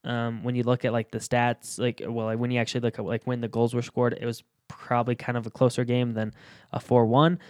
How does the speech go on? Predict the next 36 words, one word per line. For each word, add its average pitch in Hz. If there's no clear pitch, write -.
Uh, 123
but 120
with 135
that 131
being 131
said, 120
statistics, -
fourteen 147
shots 123
compared 117
to 107
five 120
for 117
Canada. 120
Uh, 123
Canada 185
had 175
a 131
lot 131
more 139
fouls 127
in 143
this 139
game. 139
They 127
had 113
more 120
yellow 123
cards. 117
They 117
had 113
more 170
corners 123
by 107
four. 117
So 123